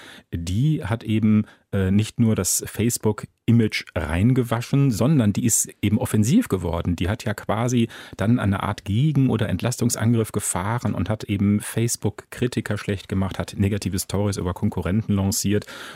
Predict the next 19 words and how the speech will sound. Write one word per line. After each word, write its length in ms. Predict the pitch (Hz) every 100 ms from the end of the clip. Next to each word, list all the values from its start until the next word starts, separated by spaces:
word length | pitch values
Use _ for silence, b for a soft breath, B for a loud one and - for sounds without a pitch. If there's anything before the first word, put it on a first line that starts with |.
| -
Und 240 | 92 90 B B
jetzt 200 | 98 -
hat 120 | - 92
Mark 200 | 90 92
Zuckerberg 460 | 92 98 98 95
in 100 | 92
dieser 400 | 92 90 92 92
ersten 220 | 95 -
S-, 160 | 87 -
äh, 80 | 90
Stellungnahme 480 | - 104 101 92 92
gesagt, 380 | 82 92 82 - -
er 180 | 123
selbst 440 | 147 117 147 - -
und 160 | 101
auch 240 | - 98 -
eben 440 | 98 92 98 95
Sheryl 260 | - 82 85
Sandberg 400 | 90 95 90